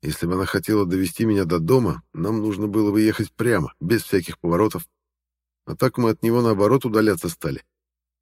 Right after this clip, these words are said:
Но я спрашивать у неё ничего не стал, просто достал смартфон и открыл в нём Яндекс-карты, чтобы проверить какую-то догадку. Когда мы свернули сначала на Минскую, а после на Костанаевскую улицу,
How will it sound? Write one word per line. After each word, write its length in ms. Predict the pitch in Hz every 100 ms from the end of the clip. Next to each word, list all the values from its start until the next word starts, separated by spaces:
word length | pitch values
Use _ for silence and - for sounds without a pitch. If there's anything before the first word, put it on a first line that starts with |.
| _ _ _ _ _ -
Но 240 | 80 120
я 180 | 113 107
спрашивать 580 | - 95 101 - 87 87
у 40 |
неё 180 | 87 85
ничего 340 | 82 - 80
не 100 | 78
стал, 380 | 73 - 117 104 - _ _ _ _
просто 300 | - 131 -
достал 340 | 101 101 107 101
смартфон 580 | - 98 - - 120 104
и 40 |
открыл 340 | 101 120 123
в 20 | 107
нём 160 | 104
Яндекс-карты, 840 | 101 110 101 - - 110 87 82 - _ _
чтобы 260 | - 92 85
проверить 480 | - 110 107 82 -
какую-то 380 | 85 87 82
догадку. 540 | 85 98 95 82 - - _ _ _ _ _ _ _ _ _ _ _
Когда 240 | 78 80
мы 100 | 101
свернули 480 | - 98 101 117 117
сначала 460 | - 95 85 110 110
на 120 | 95
Минскую, 560 | 95 123 117 - 104 92
а 40 |
после 340 | - 110 -
на 100 | 101
Костанаевскую 840 | 95 95 101 98 117 110 - 95 104
улицу, 400 | 131 - -